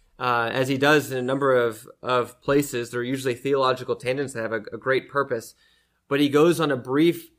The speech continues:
tangent to describe the great effects of the gospel, recognizing that the gospel produces faith, hope, and love. And this is, of course, very important for,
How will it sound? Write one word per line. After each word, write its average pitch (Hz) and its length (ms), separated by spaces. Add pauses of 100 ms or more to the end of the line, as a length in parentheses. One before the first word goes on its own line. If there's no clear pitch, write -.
(240)
tangent 143 540 (220)
to 143 120
describe 135 920
the 127 120
great 131 560
effects - 680 (400)
of 127 480
the 120 100
gospel, 113 680 (360)
recognizing 127 680
that 120 140
the 123 60
gospel 123 640
produces 120 880
faith, 123 500 (340)
hope, 123 360 (420)
and 117 200
love. 131 420 (440)
And 127 80
this 131 140
is, 127 120
of 127 120
course, 151 300
very 127 300
important 117 500
for, 117 500